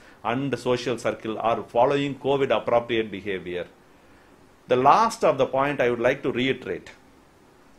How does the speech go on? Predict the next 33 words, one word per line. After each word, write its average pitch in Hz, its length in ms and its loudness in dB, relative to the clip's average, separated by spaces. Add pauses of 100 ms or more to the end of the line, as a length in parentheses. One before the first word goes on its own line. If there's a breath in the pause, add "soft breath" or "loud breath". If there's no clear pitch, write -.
(120)
is 139 220 -4
that 143 400 2 (320)
for 156 180 2
Omicron, 175 720 0 (260)
the 120 140 0
government, 151 640 -2 (560 soft breath)
by 120 180 2
its 127 460 -4
protocol 131 460 -2
itself, 131 320 -4
have 120 180 2
isolate, 131 560 -2 (320)
uh, 101 120 -8
suggested 147 600 -2 (160)
home 170 400 -2
isolation 135 540 -4
as 120 160 -4
an 127 80 -4
important 127 560 -2
strategy. 98 560 -6 (240 loud breath)
So 135 180 -2
what 139 400 2
do 226 120 2
we 190 140 0
need 156 380 -4
to 165 100 -2
do 156 260 0
for 156 260 4
home 139 340 0
isolation 120 480 -4
and 127 120 -6
home 123 260 -4
quarantine? 113 500 -4